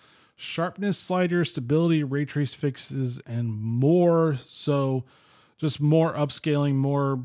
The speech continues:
of a slider fix between the NVIDIA D L S S and the A M D F S R two point oh for upscaling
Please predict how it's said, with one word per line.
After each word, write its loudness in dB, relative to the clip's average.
of -2
a -4
slider 0
fix -4
between -4
the -2
NVIDIA 0
D -2
L 0
S -2
S 0
and -6
the -6
A -6
M -2
D -8
F -10
S -4
R -4
two -4
point -6
oh -2
for -14
upscaling -4